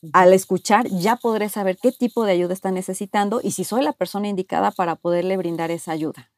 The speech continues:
Speaker 2: ¿no? Y si no, pues,
Speaker 1: Ujú.
Speaker 2: decirle, creo que a ti lo que, tú lo que necesitas tal vez es otro tipo de, de apoyo, ¿no? Puede ser académico,
Speaker 1: Ujú.
Speaker 2: nutricional o lo que sea, ¿no? Hay, hay que ver qué es lo que
Speaker 1: Ujú.
Speaker 2: busca la persona.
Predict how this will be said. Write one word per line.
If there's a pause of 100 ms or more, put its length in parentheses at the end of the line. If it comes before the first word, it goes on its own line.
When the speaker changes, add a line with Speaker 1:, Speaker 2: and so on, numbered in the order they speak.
Speaker 2:
¿no?
Y
si
no,
pues,
Speaker 1:
Ujú.
Speaker 2:
decirle, (160)
creo
que (400)
a
ti
lo
que, (100)
tú
lo
que
necesitas
tal
vez
es
otro
tipo
de,
de
apoyo,
¿no?
Puede
ser
académico,
Speaker 1:
Ujú.
Speaker 2:
nutricional
o
lo
que
sea,
¿no?
Hay,
hay
que
ver
qué
es
lo
que
Speaker 1:
Ujú.
Speaker 2:
busca
la
persona.